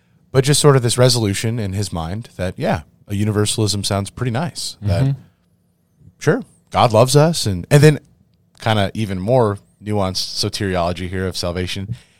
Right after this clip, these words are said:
Speaker 1: It was like, "Well, yeah, Jesus died for us." And it's like, "But even if he didn't, it's just like, God loves us and then it's okay." Right?
Speaker 2: Hmm.
Speaker 1: And so I was thinking about that, and I didn't get the chance to respond,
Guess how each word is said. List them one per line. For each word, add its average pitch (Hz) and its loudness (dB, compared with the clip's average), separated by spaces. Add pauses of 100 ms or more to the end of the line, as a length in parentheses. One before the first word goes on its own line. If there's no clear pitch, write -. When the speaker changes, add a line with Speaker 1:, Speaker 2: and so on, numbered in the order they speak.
(480)
Speaker 1:
It - -6
was 131 2
like, 120 0
"Well, 135 4
yeah, 147 8
Jesus 107 -2
died 107 2
for - -6
us." 87 -4
And 113 -4
it's 101 -4
like, 107 -6
"But 190 -4
even 151 2
if 113 -4
he 98 -8
didn't, 104 0
it's 98 -10
just 98 -4
like, 85 -8
God 110 4
loves 104 0
us 80 -8
and 87 -10
then 82 -8
it's 82 -8
okay." 87 -4 (880)
Right? 87 -8
Speaker 2:
Hmm. 87 -14 (640)
Speaker 1:
And 143 -2
so 160 4
I - 8
was 139 2
thinking 165 -2
about 101 -4
that, 92 -6 (580)
and 107 -4
I - -2
didn't 123 -4
get 123 -2
the 107 -10
chance 101 -6
to 107 -8
respond, 95 -8